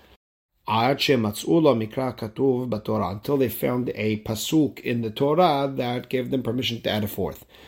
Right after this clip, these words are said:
It says, "Ketov zot zikaron basefer." Ketov zot ma shekatuv kan in Shemot, that whole war with Amalek,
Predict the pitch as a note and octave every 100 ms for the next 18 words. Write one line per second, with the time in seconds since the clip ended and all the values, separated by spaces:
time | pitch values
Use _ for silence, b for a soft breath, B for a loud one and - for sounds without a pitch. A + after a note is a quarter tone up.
0 | B - C3 A#2+ - A2 - D3+ C#3 G#2+
1 | G#2+ C#3 C3+ A2+ A2+ - A2 B2+ C3 D#3+
2 | C3 G#2 - G#2 - - - G#2 D3 C#3+
3 | A2+ A#2 A2+ G#2+ A#2+ A#2 - - G2+ G#2+
4 | G2+ - G#2 G#2+ B2+ G#2 G2 F#2+ - -
5 | A#2+ G#2+ G2+ B2 - G2 G2 G#2 A2 G#2+
6 | G2 G#2 F#2+ F2+ C3+ -